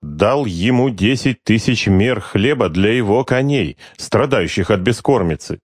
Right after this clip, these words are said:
В противном случае он угрожал захватить город. У Пересада не оставалось иного выхода, как удовлетворить требования наглого варвара. Но это вызвало возмущение пантикопейцев.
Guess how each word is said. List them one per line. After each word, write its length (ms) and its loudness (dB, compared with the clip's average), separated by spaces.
В 160 -14
противном 640 0
случае 800 0
он 240 4
угрожал 500 0
захватить 540 0
город. 440 0
У 140 2
Пересада 640 0
не 80 2
оставалось 680 0
иного 360 2
выхода, 580 0
как 260 0
удовлетворить 800 0
требования 640 2
наглого 500 0
варвара. 680 -2
Но 520 2
это 340 2
вызвало 580 2
возмущение 920 0
пантикопейцев. 1200 0